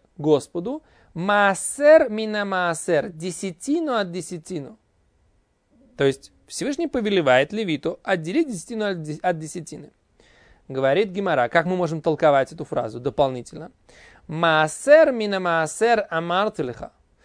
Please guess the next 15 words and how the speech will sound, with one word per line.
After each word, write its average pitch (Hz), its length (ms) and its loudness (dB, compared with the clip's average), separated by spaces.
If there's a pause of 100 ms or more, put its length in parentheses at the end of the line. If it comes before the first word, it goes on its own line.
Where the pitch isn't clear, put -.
(280)
Десятину 208 880 -2
от 214 180 2
десятины 196 580 -4
я 196 260 6
тебе 190 280 -2
сказал. 139 540 0 (800)
Вело 156 800 2
трума 139 560 -4
гдола. 262 800 -2 (1400)
Но 170 240 -2
нет, 226 600 -2 (160)
нужно 190 640 -2
отделять 156 500 -2
великую 196 680 -2
труму. 147 500 -6